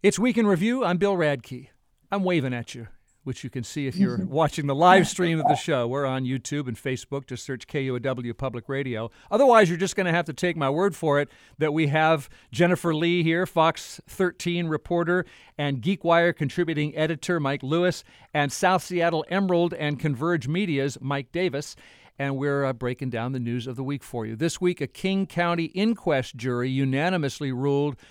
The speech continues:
Speaker 1: that Seattle Police Department officers' use of deadly force was justifiable when police shot a theft suspect to death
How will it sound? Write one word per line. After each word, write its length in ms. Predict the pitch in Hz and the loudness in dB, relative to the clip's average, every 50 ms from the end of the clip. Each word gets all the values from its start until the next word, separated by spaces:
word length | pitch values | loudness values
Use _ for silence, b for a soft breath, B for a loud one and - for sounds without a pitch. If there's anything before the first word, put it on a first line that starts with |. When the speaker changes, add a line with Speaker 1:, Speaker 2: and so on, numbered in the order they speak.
| b b | b b
Speaker 1:
that 160 | - 135 131 | -4 -4 -4
Seattle 400 | - - 160 151 151 160 160 156 | -2 -2 0 0 2 2 0 0
Police 340 | - - 151 143 156 165 - | -2 -2 -2 -2 -2 -2 -4
Department 460 | - 123 - 143 139 131 123 131 135 | -6 -6 -2 0 0 0 0 0 2
officers' 540 | 131 135 135 - 127 - - 139 117 95 113 | 2 0 0 -4 -8 -8 -6 -8 -6 -4 -4
use 240 | 131 143 143 - - | -2 -2 -4 -4 -6
of 180 | - 120 101 | -8 -8 -6
deadly 320 | 95 131 135 143 135 135 123 | -4 -4 -2 -2 -2 -4 -6
force 460 | - - - 156 160 151 143 - - | -6 -6 -4 -2 0 0 -2 -2 -4
was 240 | 127 127 123 - b b b b b b | -4 -4 -4 -6 b b b b b b
justifiable 1000 | 104 87 127 170 175 - - - - - 170 170 165 151 131 113 131 147 170 - b b b b b b b | -6 0 2 2 2 0 -2 -6 0 2 2 4 4 2 0 0 -4 -6 -6 -8 b b b b b b b
when 460 | - 117 135 143 147 156 160 160 151 | -4 -2 0 0 2 0 0 0 -2
police 320 | - - 147 143 147 147 139 | -2 -4 -2 0 0 -2 -2
shot 340 | - - 151 139 139 - | -2 0 2 2 2 0
a 80 | - 131 | -2 -8
theft 500 | - - - - 160 156 - - - - - | -10 -6 -2 0 0 0 0 -4 -16 -20 -14
suspect 760 | - - - 185 185 - - - - 123 113 127 - _ - b b b b | -10 -2 0 2 2 0 -2 -4 -4 -4 -4 -4 -6 _ -20 b b b b
to 100 | b - | b -6
death 400 | 131 101 92 160 165 151 135 - | -6 0 2 2 4 2 2 -2